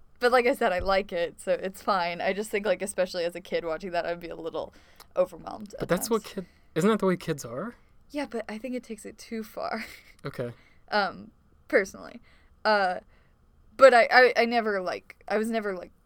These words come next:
Speaker 1: lost. Um, and, uh, a-, as long as I got all the little, like, jokes and quips, which I did, like,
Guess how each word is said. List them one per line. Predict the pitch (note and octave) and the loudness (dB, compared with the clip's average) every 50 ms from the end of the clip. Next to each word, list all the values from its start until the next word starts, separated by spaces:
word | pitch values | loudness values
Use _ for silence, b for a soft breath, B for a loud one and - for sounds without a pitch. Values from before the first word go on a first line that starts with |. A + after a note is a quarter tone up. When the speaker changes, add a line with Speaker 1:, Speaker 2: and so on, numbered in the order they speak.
| - - | -20 -14
Speaker 1:
lost. | - - - - - C#2+ C#2+ - G#3+ - - - - - - - - | -10 -8 -8 -8 -6 -6 -8 -8 -10 -12 -16 -20 -20 -20 -16 -10 -8
Um, | G3 F#3+ G#2+ A2 A3+ G#3 A3 - _ - | -6 -6 -6 -8 -10 -12 -16 -14 _ -10
and, | G3 F#3+ G#3+ G#3+ G#3+ - - _ - - - | -10 -10 -10 -12 -16 -20 -18 _ -10 -8 -8
uh, | G3 G3 F#3 - - | -8 -8 -8 -4 -2
a-, | F#3+ F3+ F3+ F3+ - - - - | -2 -2 -2 -4 -16 -20 -10 -6
as | - G3+ G3 F#3+ | -4 -4 -2 0
long | G#3 G#3 G#3 A3+ | 0 0 0 0
as | C4+ | 0
I | A3 G3 | 0 0
got | F#3+ - F#3+ F#3 F3+ | 0 2 2 2 2
all | F#3 F3+ F3 | 0 0 -2
the | F#3+ F#3 | -2 -4
little, | F#3 F3 F#3 F3 | -2 -2 -2 -2
like, | E3+ F3 F#3 | -4 -4 -6
jokes | - F#3 F3+ F3+ - | -6 -8 -10 -10 -10
and | F#3+ F3+ | -14 -12
quips, | - - F#3+ E3+ - - - | -6 -4 -4 -4 -4 -8 -18
which | F#3 F3+ - | -14 -10 -8
I | F3+ | -8
did, | F3 E3+ F#3 F3 F3 F3 F3 F3+ F#3+ | -6 -2 0 0 0 0 -4 -6 -12
like, | E3+ E3+ F3 | -10 -10 -10